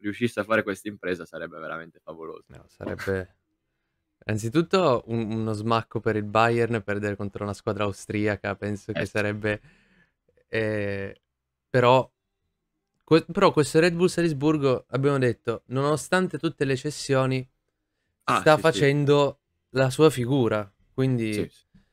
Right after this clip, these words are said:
Speaker 2: una squadra assolutamente da tenere d'occhio, con elementi molto interessanti. Purtroppo Adeyemi si è infortunato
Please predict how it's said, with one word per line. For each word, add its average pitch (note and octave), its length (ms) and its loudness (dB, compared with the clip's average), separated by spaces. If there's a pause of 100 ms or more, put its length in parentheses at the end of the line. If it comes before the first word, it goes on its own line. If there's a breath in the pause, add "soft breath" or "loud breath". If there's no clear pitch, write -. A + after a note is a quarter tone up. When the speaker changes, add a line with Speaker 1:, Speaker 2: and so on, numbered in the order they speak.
(160)
Speaker 2:
una C3 120 2
squadra C#3+ 280 0
assolutamente C#3 520 0
da C3 100 2
tenere B2 300 -2
d'occhio, C#3 460 0
con A2 360 -4 (380)
elementi B2 460 -6
molto B2 220 -4
interessanti. B2 720 -6
Purtroppo - 440 -10
Adeyemi A2 400 -4
si - 100 -14
è - 20 -6
infortunato A2 760 -8